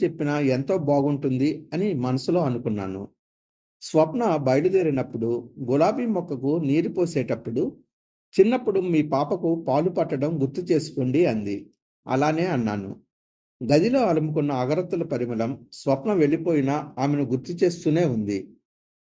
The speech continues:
మరునాటి ఉదయం రోజులా నిస్పృహతో లేవలేదు.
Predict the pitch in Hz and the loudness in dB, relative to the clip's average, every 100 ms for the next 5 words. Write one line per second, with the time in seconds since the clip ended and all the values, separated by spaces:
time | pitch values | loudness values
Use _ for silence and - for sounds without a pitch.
0 | _ 139 160 233 269 269 175 143 139 143 | _ 4 4 6 2 0 -2 0 0 -2
1 | - - 143 170 180 165 160 - 143 151 | -8 0 2 4 2 2 -2 -6 -2 -2
2 | 151 - 190 175 147 170 131 120 123 113 | -2 -4 -2 -2 0 0 2 2 2 0
3 | 101 98 | 0 -6